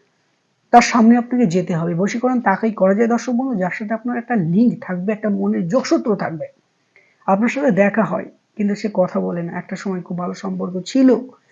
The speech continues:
সেই জায়গাটা এক সপ্তাহ লাগবে না, পাঁচ দিন বা এক সপ্তাহের মধ্যে আপনার কিন্তু সেই জায়গাটা ঠিক হয়ে যাবে। হান্ড্রেড, হান্ড্রেড পার্সেন্ট গ্যারান্টি দিয়ে যাচ্ছি।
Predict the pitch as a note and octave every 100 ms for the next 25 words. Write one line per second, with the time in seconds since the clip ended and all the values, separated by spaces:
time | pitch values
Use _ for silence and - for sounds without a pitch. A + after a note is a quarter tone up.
0 | _ _ - - D4 G3 A#3 A#3 B3 B3+
1 | A#3+ B3 B3 A3+ B3+ A#3+ G#3 F#3 G3 G#3
2 | A#3+ A#3+ G#3 A#3 C#4+ B3 A#3 A3+ - A#3+
3 | B3 A3+ G#3 F#3+ G3+ G3+ G3+ G3 F#3+ G3+
4 | F#3 F3+ E3+ F#3 F#3 F#3 E3+ F#3+ G3 F#3+
5 | G3 F3 E3+ F3 E3 E3 G3 F#3 F3+ F3
6 | E3 E2 - - -